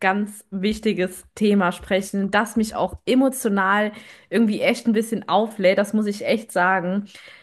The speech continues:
Eben genau dann oder beziehungsweise genau deswegen, weil ich das Ganze schon selbst durchhabe und ich weiß, wie es ist.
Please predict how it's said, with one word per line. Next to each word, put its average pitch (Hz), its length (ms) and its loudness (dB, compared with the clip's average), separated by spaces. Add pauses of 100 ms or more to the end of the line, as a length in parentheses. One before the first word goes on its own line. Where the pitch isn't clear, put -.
(340)
Eben 254 480 6
genau 233 340 6
dann 226 460 2
oder 214 220 -2
beziehungsweise 208 560 0
genau 220 320 0
deswegen, 208 1000 0
weil 208 640 2 (200)
ich 220 200 0
das 208 260 -2
Ganze 202 760 4
schon 202 580 0
selbst 226 640 2
durchhabe 196 680 0
und 202 160 -2
ich - 200 -10
weiß, 208 520 0
wie 175 160 -2
es 175 160 -4
ist. 151 360 -4